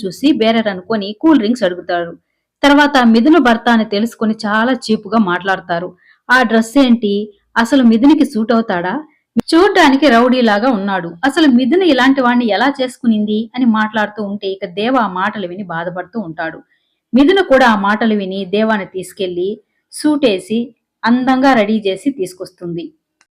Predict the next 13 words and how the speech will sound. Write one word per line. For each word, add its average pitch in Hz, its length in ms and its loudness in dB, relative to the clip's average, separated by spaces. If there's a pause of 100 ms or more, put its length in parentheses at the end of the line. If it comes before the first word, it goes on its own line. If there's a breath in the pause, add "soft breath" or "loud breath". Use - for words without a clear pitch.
(140)
దేవాని 247 640 2
చులకనగా 320 540 2
మాట్లాడిన 220 600 0
వాళ్ల 202 300 0
ముందే 208 380 0
దేవాని 226 400 0
తీసుకెళ్లి 196 460 -6
నిలబెడుతుంది. 175 720 -4 (380)
ఇక 269 160 0
వాళ్ళు 262 360 4
దేవాని 233 440 2 (120)
చూసి 208 160 -6
ఆశ్చర్యపోతారు. 180 880 -4